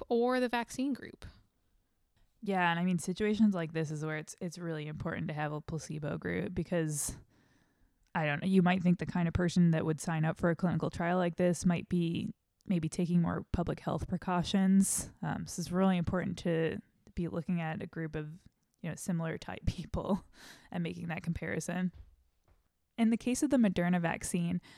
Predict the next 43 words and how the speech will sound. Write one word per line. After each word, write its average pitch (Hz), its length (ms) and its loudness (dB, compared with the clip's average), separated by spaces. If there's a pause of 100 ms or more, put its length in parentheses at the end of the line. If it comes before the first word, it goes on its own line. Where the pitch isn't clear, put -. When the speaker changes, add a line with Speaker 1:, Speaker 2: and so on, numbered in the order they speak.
(200)
Speaker 2:
thirty 254 240 4
thousand 202 380 2
people 185 240 2
were 175 180 0
recruited 170 440 -4
to - 100 -10
the - 80 -4
study. - 400 -6 (420)
Fifteen 254 380 4
thousand 196 320 4
were 180 100 2
given 165 240 -2
that - 140 -8
placebo 277 520 2
shot, 240 420 4 (360)
and 185 440 -2
fifteen 202 340 2
thousand 180 320 0
were 175 80 -2
given 165 340 0
the 160 280 -4
vaccine. 196 600 -2 (600)
After 208 180 2
a 196 60 4
certain 247 260 2
amount 214 280 8
of 180 80 -6
time, 220 440 6
they 208 200 8
compared 185 360 2
the 175 60 2
number 175 300 4
of 165 120 0
covid 175 320 0
cases 180 360 0
in 190 180 6
the 196 80 6
placebo 233 420 0
group 185 280 -2
to - 120 -4
the 175 100 -6
vaccine - 460 -4
group. 85 380 -8